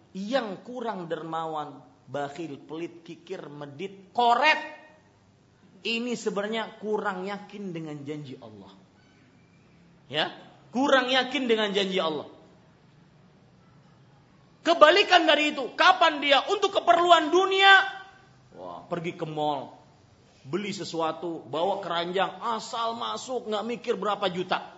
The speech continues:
Ya, kadang-kadang beli sesuatu, ih, lucu, beli ah, beli karena lucu,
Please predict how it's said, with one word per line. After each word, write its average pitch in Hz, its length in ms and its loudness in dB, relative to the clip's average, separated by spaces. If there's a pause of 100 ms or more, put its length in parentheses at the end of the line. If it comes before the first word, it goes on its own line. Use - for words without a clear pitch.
(880)
Ya, 226 160 4 (1120)
kadang-kadang 349 800 4
beli 349 160 4
sesuatu, 320 640 2 (320)
ih, 240 240 -4 (240)
lucu, 226 560 -4
beli 214 400 -2
ah, - 320 -4 (240)
beli 349 400 8
karena 359 480 6
lucu, 370 560 8